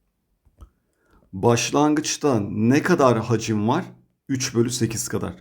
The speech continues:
Yani kırkın üç bölü sekizi ne yapıyor? Beş böldük, on beş V yapıyor. Tamam.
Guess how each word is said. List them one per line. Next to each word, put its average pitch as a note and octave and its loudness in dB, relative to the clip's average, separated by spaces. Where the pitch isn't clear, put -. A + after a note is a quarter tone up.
Yani B2 2
kırkın A#2+ -2
üç - -10
bölü A2 -2
sekizi G#2 -4
ne A#2+ 2
yapıyor? A#2+ 0
Beş A#2 2
böldük, A2+ 0
on C3 4
beş A#2+ 0
V G#2+ -2
yapıyor. G2 -6
Tamam. F#2+ -4